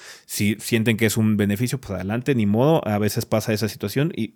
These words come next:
esto del entretenimiento cuesta. Nadie qui-, nadie quiere decir que no tiene que costar en muchos sentidos. Em, quizás en el online, ¿no?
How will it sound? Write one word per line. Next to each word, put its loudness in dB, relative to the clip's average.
esto 0
del 4
entretenimiento -2
cuesta. 2
Nadie 4
qui-, -12
nadie 4
quiere 4
decir 4
que 2
no 2
tiene 0
que 0
costar -2
en -4
muchos -4
sentidos. -4
Em, 0
quizás 0
en 2
el 2
online, 0
¿no? -6